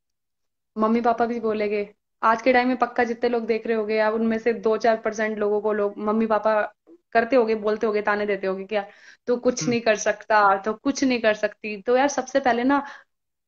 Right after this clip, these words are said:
Speaker 1: उनका मुंह बंद करो कि हाँ तुम बोलते थे ना हम कुछ नहीं कर सकते, तो उनको करके दिखाओ, सबसे ज्यादा खुशी उनको मिलेगी। और उनकी बातों को ना दिल पे मत लेना कभी भी कि यार मम्मी पापा ही होते हैं demotivate करने वाले, बार बार ऐसे बोलने वाले कि कुछ नहीं कर सकते। यार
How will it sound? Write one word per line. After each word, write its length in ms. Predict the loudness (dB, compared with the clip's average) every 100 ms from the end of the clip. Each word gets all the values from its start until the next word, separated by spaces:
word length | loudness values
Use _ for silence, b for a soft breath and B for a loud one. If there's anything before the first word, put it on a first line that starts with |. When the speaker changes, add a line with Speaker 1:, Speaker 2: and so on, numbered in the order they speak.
| 4
Speaker 1:
उनका 280 | 6 8 8
मुंह 160 | 8
बंद 200 | 6 2
करो 180 | 2 0
कि 140 | 0 0
हाँ 280 | 2 0 2
तुम 140 | 2
बोलते 240 | 4 4
थे 100 | 2
ना 100 | 6
हम 100 | 6
कुछ 220 | 4 0 0
नहीं 80 |
कर 80 | 0
सकते, 280 | -2 -6 -4
तो 100 | -4
उनको 200 | 0 0
करके 300 | 2 2 2
दिखाओ, 220 | 2 2
सबसे 540 | 2 -2 -2 0 0 2
ज्यादा 340 | 4 4 2
खुशी 280 | 0 -2 -2
उनको 220 | -4 -4
मिलेगी। 340 | -4 -4 -6 -2
और 160 | 0 0 B B 2
उनकी 240 | 4 6 6
बातों 240 | 6 4
को 60 | 4
ना 100 | 4
दिल 160 | 2
पे 140 | 2 0
मत 200 | 0 -2
लेना 200 | -2 -2
कभी 240 | -2 -2
भी 100 | -4
कि 100 | 2
यार 160 | 2 2
मम्मी 260 | 0 2
पापा 280 | 2 2 4
ही 160 | 2 2
होते 240 | 0 0
हैं 120 | -2
demotivate 520 | -2 -4 -4 -2 -4
करने 240 | -2 -4 0
वाले, 180 | -2 0
बार 140 | -2
बार 160 | 2 0
ऐसे 200 | 0 -4
बोलने 240 | -4 -2
वाले 180 | -4 -6
कि 120 | -8
कुछ 200 | -14 -8
नहीं 120 | -2
कर 80 | -2
सकते। 280 | -2 -4 -4
यार 140 | -4